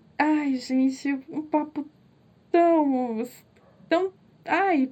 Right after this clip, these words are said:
problemático. E <laughs> ela depois ficou falando, ai, gente, essa minha, essa minha mãe ficou falando assim, "Ai, a mudança só depende da gente.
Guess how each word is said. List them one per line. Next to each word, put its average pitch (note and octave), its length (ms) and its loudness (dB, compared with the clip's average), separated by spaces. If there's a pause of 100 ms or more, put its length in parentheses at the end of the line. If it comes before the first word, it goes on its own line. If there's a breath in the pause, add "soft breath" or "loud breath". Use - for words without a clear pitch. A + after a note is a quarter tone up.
problemático. A3 1040 0 (240)
E A#3 320 0
<laughs> - 0 -
ela B3+ 240 0
depois B3+ 340 -6
ficou C4+ 400 -4 (480 loud breath)
falando, C#4+ 640 4 (300)
ai, F#4+ 340 2
gente, C4+ 220 0
essa C4+ 180 -2
minha, C#4 180 0
essa B3+ 260 -4
minha A3+ 180 0
mãe A3 240 -2 (420 loud breath)
ficou D#4 220 0
falando D#4 240 0
assim, C#4 160 -4
"Ai, C#4+ 380 -2
a A#3 100 -4
mudança A#3 400 -2
só B3+ 140 -12
depende G#3 360 -10
da D#4 140 -2
gente. B3+ 840 -2